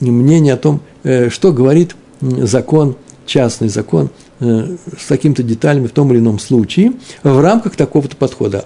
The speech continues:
А подход, что такое рамки? Это общий взгляд на геты. Есть два подхода.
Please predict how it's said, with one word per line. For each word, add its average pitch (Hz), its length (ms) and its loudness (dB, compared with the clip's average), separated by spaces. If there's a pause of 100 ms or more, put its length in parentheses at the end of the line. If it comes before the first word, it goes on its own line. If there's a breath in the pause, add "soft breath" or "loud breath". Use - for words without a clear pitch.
А 127 160 0
подход, 131 500 -2
что 151 120 -4
такое 123 180 -2
рамки? 110 320 -2 (400 loud breath)
Это 190 340 2 (280 loud breath)
общий 190 220 2
взгляд 151 340 2
на 185 100 2
геты. 151 380 2
Есть 135 260 0
два 135 160 0
подхода. 107 480 -4